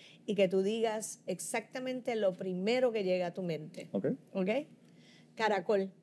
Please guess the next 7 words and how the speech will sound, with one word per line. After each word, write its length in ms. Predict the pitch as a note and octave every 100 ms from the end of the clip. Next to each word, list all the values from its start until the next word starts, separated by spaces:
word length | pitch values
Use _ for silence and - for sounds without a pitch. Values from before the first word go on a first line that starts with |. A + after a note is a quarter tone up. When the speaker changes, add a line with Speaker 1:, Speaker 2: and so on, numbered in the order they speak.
| _ _ _ _ _ _ _ _ - - - - - - - - - - - -
Speaker 2:
<laughs> 320 | C3+ - -
Una 180 | G#2+ D3
fidua 300 | D3 B2+ B2
de 120 | B2+
caracoles. 560 | B2 A#2+ B2+ B2 C3 E3+ - _
Speaker 1:
<laughs> 140 | A3+ - - C#4+ - - D5+ - - - - - - - - - - - - - - D4 A#3+ G3+ - _
Palma. 460 | C#4 B3+ A#3+ F3+